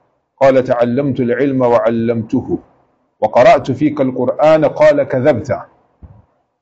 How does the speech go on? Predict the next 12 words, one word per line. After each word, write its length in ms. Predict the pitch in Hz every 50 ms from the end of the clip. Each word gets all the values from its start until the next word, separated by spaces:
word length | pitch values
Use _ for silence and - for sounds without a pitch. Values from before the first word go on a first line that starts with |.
| _ _ _ _
ولكنك 580 | 110 117 123 120 113 - 147 151 147 135 131 -
تعلمت 680 | 135 127 127 120 117 123 120 120 135 151 147 131 139
العلم 420 | 131 120 120 117 147 147 143 135
ليقال 600 | 131 123 120 123 120 107 - - 143 151 147 143
عالم، 600 | 135 123 113 120 131 127 139 175 170 147 120 95 - _ _ _ _ _ _ _ _ _ _ _ _ _ _ _ _ _ _ _ -
وقرأت 460 | 117 - - 127 156 185 143 147 165
القرآن 560 | 156 147 - - 143 139 135 143 156 160 156
ليقال 600 | 151 139 135 131 131 127 - - - 160 160 151
هو 260 | 143 - 135 143 147
قارئ، 520 | 131 - 139 139 160 170 170 156 - - - - _ _
فقد 320 | _ - - - 110 104
قيل، 400 | 110 - - 151 151 131 107 98